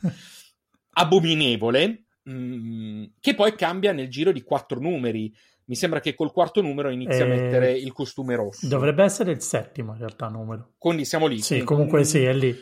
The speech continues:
Speaker 2: po-, pochi-, pochissimi numeri,
Speaker 1: Mhm.
Speaker 2: eh, e cambia, cambia nel costume rosso. Quindi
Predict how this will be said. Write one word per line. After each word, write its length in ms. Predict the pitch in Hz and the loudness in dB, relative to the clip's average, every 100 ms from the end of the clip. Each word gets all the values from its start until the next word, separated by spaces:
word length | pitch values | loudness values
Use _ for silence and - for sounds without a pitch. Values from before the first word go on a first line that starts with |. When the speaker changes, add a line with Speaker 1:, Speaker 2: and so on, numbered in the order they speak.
| - | -6
Speaker 2:
po-, 340 | 139 - 180 127 - | -2 2 4 2 0
pochi-, 340 | 185 226 185 _ | -4 -4 -8 _
pochissimi 540 | 208 202 233 - 175 | -2 0 -2 -2 -2
numeri, 440 | 147 117 117 135 180 | -2 -4 -4 -4 -4
Speaker 1:
Mhm. 340 | 127 131 143 - | -6 -6 -10 -14
Speaker 2:
eh, 600 | - 160 156 151 147 139 - _ - | -6 -4 -2 -2 -4 -6 -12 _ -2
e 120 | 233 | 0
cambia, 380 | 214 147 151 147 | 2 0 0 -2
cambia 300 | 165 139 139 | 0 0 0
nel 100 | 127 | -2
costume 300 | 135 - 123 | -8 -8 -8
rosso. 320 | 101 - 147 | -8 -10 -8
Quindi 420 | - 240 139 113 | -4 -2 -2 -8